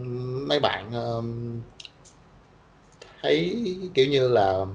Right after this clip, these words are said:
nhiều người xung quanh mình thấy viết review rồi mình thích quá thì mình cũng, mình khuyên là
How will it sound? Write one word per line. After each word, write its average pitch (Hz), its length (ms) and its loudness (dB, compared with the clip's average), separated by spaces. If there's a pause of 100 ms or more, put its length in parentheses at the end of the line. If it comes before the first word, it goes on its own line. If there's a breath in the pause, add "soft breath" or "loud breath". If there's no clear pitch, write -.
nhiều 107 140 0
người 101 100 0
xung 120 220 0
quanh 117 200 4
mình 98 220 -2
thấy 151 380 2 (100)
viết 156 140 2
review 113 560 4
rồi 110 100 0
mình 98 100 0
thích 147 160 2
quá 147 420 4
thì 110 100 -2
mình 95 340 -8
cũng, 98 240 -2 (760)
mình 104 160 0
khuyên 117 160 6
là 101 100 2